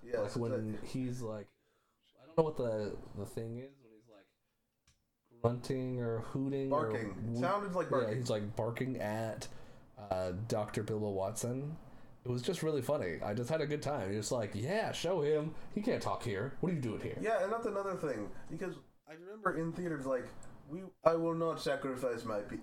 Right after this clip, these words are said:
Speaker 1: my tribe for you," or something, and I'm like, Okay, this is, this is going to be exactly like the elves from Lord of the Rings, The Two Towers.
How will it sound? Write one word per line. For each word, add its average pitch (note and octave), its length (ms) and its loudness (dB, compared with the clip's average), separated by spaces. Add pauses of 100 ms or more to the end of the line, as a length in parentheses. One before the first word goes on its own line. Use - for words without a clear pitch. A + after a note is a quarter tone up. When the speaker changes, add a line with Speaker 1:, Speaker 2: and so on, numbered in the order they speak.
(120)
Speaker 1:
my A2 300 -4
tribe G#2+ 420 -16 (280)
for A2+ 80 -18
you," G2+ 360 -18 (160)
or A#2 140 -18
something, G#2+ 360 2
and B2 100 -2
I'm C3+ 80 -2
like, C3 220 -2 (200)
Okay, D#3+ 420 0
this D3+ 260 -2
is, D#3+ 80 -2 (180)
this E3 140 -2
is F3 80 -2
going F3+ 320 -2
to E3 60 -4
be C#3+ 280 -2 (380)
exactly C#3 720 0
like C3 280 2
the C3 160 0
elves A2 580 0 (240)
from A#2 180 -10
Lord A2+ 160 -14
of A#2 60 -16
the A#2+ 60 -14
Rings, G2+ 380 -18 (100)
The A2 80 -18
Two A2+ 180 -18
Towers. F2 640 -18